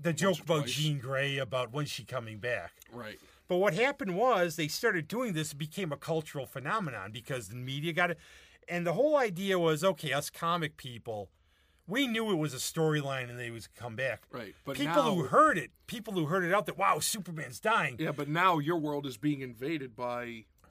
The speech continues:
Speaker 2: other people.
Speaker 1: And he said, people, I remember Tony gave me the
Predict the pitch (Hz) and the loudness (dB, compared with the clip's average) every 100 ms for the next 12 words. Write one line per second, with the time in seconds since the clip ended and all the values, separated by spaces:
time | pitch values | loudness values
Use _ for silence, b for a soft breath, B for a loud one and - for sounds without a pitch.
0 | - 156 160 - - - - 160 160 233 | -4 -2 -2 -6 -20 -20 -10 -4 -4 -4
1 | 233 - 233 156 220 196 190 185 202 165 | -2 2 2 2 -4 0 2 2 0 -4
2 | 156 180 202 170 175 185 165 123 | -2 0 0 0 -2 0 -2 -6